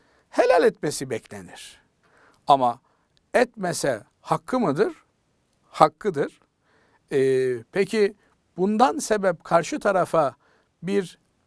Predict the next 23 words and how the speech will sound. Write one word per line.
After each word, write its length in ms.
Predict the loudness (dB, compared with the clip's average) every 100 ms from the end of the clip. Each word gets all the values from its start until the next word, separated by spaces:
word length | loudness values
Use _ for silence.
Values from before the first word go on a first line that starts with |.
| _
e, 100 | -6 -2 -2 -2 -2 0
yani 340 | 0 2 0
bahçe 320 | 0 -2 -2 0
sahibine 640 | 2 2 0 -6 -8 -6
manevi 560 | 0 0 0 -2 -4
bir 100 | -4
mesuliyet 640 | -4 -6 -6 -4 0 0 -2
düşer 320 | -2 0 0
mi? 240 | -2 -8 -10 _ _ _ _
Düşebilir. 760 | -4 2 4 6 4 0 -6 _ _ _ _ _ _ _ _ _ -2
Ama 380 | 2 2 0 -12 _
bu 400 | -6 -4 -4 -6 _ _ _
mesuliyet 880 | -4 -4 -2 0 0 2 0 -2 -4
düşer 420 | -8 0 2 2
diye 420 | -4 -2 0 -2 -6 _ _ _ _
o 180 | 4 4
elmayı 580 | 2 -4 -6 -6 -6 -4
görenin 580 | -4 -2 -4 -6 -4 -4
benim 280 | -4 -4
buradan 340 | -8 -4 -4 -4
yeme 340 | -2 -2 0
hakkım 580 | 0 -2 -4 -8 -8 2
vardır 540 | 4 4 0 -8 -10